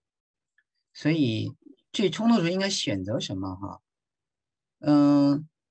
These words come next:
这个当然要看具体的情况了。嗯，就像我们刚才说的，第一，就有时候有一定的这个压力或者什么，嗯，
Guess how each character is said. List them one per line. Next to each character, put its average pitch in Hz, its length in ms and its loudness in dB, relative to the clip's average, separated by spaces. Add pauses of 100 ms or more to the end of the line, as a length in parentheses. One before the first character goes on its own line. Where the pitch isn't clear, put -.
(380)
这 220 220 0
个 139 80 2
当 151 160 2
然 151 100 4
要 151 140 4
看 147 240 -4
具 147 160 -10
体 - 100 -14
的 113 100 -8
情 101 280 -8
况 135 260 -4
了。 - 180 -14 (920)
嗯， 139 540 0 (220)
就 - 140 -8
像 202 80 2
我 151 40 2
们 139 120 2
刚 170 160 -2
才 143 120 0
说 143 220 -6
的， 123 100 -4
第 151 300 -6
一， 151 120 -8 (520)
就 143 160 -10
有 123 240 -6
时 139 140 -10
候 160 100 -4
有 110 180 -6
一 117 40 -12
定 139 160 -4
的 117 120 -6
这 117 140 -14
个 113 80 -10
压 127 280 -6
力 127 160 -6
或 117 120 -10
者 104 80 -10
什 104 180 -12
么， 104 200 -6 (880)
嗯， 113 520 -4